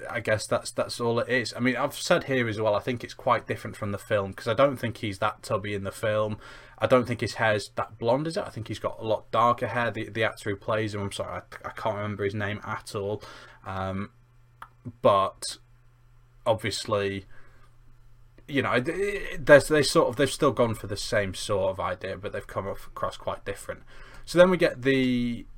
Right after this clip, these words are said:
famous quote, "Thirty-six, that's two less than last year." This is about opening presents. So Dudley's sat down to open his presents. He's opened a few. It, oh, I think he's counting them at this point. He goes, "Thirty-six, that's two less than last year."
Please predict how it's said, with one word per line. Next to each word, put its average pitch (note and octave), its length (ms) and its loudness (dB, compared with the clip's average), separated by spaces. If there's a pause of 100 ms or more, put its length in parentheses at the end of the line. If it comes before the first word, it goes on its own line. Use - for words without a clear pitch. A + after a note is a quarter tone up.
(320)
famous A#2 560 2
quote, F#2+ 440 0
"Thirty-six, C3 840 0
that's - 200 -4
two A#2 260 -2
less G#2 220 0
than G#2 140 -4
last - 280 -6
year." F#2 120 -8
This A#2 160 -2
is A2 100 -4
about G#2+ 320 2
opening G2+ 480 0
presents. - 460 -6
So G2+ 200 -2 (200)
Dudley's F#3 480 6
sat - 360 0
down A#2 220 2
to A2+ 160 2
open G#2+ 220 2
his G#2 100 -6
presents. C3+ 560 2 (880)
He's G#2 120 -2
opened G2 200 2
a G2 60 -2
few. A2+ 240 -2
It, B2+ 180 -4
oh, A2 200 0
I C3+ 80 4
think F#3 180 6
he's F3+ 140 0
counting F3 420 2
them G#2 80 -4
at G2+ 60 -8
this G#2 160 -4
point. G2 320 0
He A2 40 -6
goes, A2+ 280 4
"Thirty-six, D#3 580 2
that's A#2 180 0
two E3 300 2
less C#3+ 220 2
than B2 160 0
last A#2 320 0
year." F#2+ 240 -4